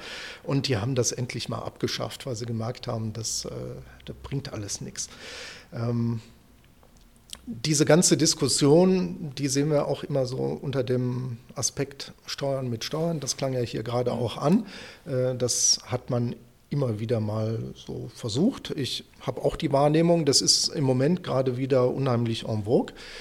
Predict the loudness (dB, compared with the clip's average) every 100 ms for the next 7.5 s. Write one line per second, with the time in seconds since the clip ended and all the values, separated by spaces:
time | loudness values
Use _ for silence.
0 | -12 -2 0 4 4 4 2 0 0 -2
1 | -2 -6 -12 -20 -20 _ _ -6 2 4
2 | 4 8 10 10 10 4 0 -2 2 4
3 | 4 2 2 0 2 -2 0 0 2 4
4 | 2 0 -2 0 0 -2 -2 2 6 6
5 | 4 -2 -16 -16 -16 -18 -10 -2 0 0
6 | -4 -8 -18 _ _ _ _ -20 _ _
7 | -2 2 2 0 -2